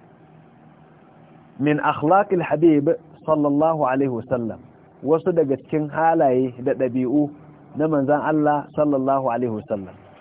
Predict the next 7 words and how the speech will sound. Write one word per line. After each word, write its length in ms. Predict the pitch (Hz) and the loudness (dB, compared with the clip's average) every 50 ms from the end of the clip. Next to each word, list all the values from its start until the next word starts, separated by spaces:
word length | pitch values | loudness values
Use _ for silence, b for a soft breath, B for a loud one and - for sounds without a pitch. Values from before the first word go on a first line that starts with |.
| - - - - - - - - - | -20 -20 -20 -20 -20 -20 -20 -10 -6
An 180 | 127 139 143 151 | -4 -2 0 2
Abi 200 | 151 147 147 151 | 2 2 2 2
Hurairah 480 | 147 139 147 160 175 180 165 170 165 | 2 2 2 4 4 4 4 4 2
radiyallahu 720 | - 165 160 170 156 156 160 156 151 151 160 160 156 147 135 | 2 0 0 0 0 2 2 2 2 2 2 2 2 2 0
anhu 240 | 139 147 139 135 131 | 0 -2 -2 -4 -2
qala, 400 | - 143 143 147 160 170 170 160 - - - | 0 2 4 4 4 2 0 -4 -10 -16 -10
qala, 400 | - - 156 165 165 156 151 | -4 0 2 2 2 2 2